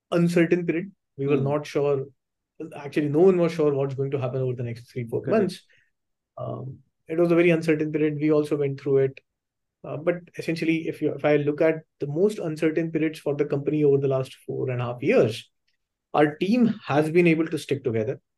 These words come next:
Speaker 2: Hmm.
Speaker 1: and come through it on the positive side. And that's something which has given me a lot of confidence in the team that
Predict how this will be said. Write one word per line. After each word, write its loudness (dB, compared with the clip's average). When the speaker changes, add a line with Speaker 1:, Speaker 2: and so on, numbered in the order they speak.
Speaker 2:
Hmm. -10
Speaker 1:
and -2
come 2
through 0
it 4
on 0
the 2
positive -4
side. -10
And -6
that's 2
something -2
which -4
has 0
given 2
me 0
a 0
lot 2
of -4
confidence -6
in -6
the -8
team -4
that -2